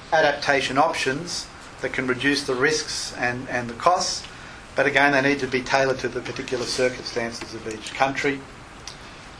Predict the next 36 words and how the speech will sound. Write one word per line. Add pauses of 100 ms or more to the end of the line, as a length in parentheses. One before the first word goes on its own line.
(420)
But
planning
for
change
is
vital
in
the
region
because
fish
is
the
single
biggest
source
of
animal
protein
in
the, (120)
in
the
Pacific
diet. (920)
Uh,
you
know,
in
some
countries
it's
sixty
to
seventy
percent